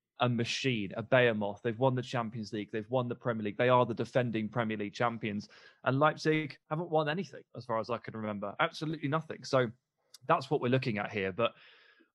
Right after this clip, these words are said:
I'm sat here talking about the fact that a team with Sadio Mane, Mohamed Salah, Roberto Firmino, <laughs> Thiago Alcantara,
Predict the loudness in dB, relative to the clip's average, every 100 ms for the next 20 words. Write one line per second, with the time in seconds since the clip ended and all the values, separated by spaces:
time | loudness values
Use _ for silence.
0 | 0 0 2 4 6 4 2 6 4 4
1 | 0 2 2 2 0 2 2 0 0 -2
2 | -2 -4 0 4 4 6 4 4 2 2
3 | -2 -4 -6 -4 -4 -4 0 2 4 2
4 | 2 4 4 0 -2 -2 0 0 -2 -6
5 | -12 -4 0 0 2 0 0 -2 -4 -4
6 | -4 -4 -4